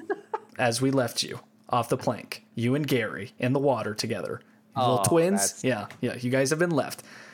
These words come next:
Speaker 2: We didn't want to let Gary go, but there was too much weight on the ship, so we had to throw someone else overboard. Make us go a little faster to our destination. <laughs> You're just a dead weight. All right.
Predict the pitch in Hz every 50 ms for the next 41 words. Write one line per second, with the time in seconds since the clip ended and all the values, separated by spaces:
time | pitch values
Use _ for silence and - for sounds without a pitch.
0 | - - - - 131 131 156 202 208 190 208 208 185 165 151 131 127 120 113 113
1 | 113 117 113 113 113 117 117 113 110 127 113 123 123 120 - - - 160 165 175
2 | 185 180 175 170 165 160 156 160 160 160 175 165 - 147 131 131 127 - - -
3 | - - - - 131 120 123 127 127 127 - 147 139 131 - 147 143 143 139 135
4 | 135 - 131 113 110 110 104 - 64 - - - - - - - - - - -
5 | - - _ _ _ _ _ _ _ _ _ _ _ _ _ _ _ - 110 104
6 | - 113 110 - - - - - _ _ _ _ _ _ - - - - _ _
7 | - - 117 107 110 117 123 127 - - - - - - - - 120 - - -
8 | - - - - - 107 - - - 220 - - - - - - - - - -
9 | - - - - - - - - - - 139 120 117 104 - - - - - -
10 | - 120 110 123 120 117 123 110 - - - - - - - - - - - -
11 | - - - - - 147 139 131 110 - -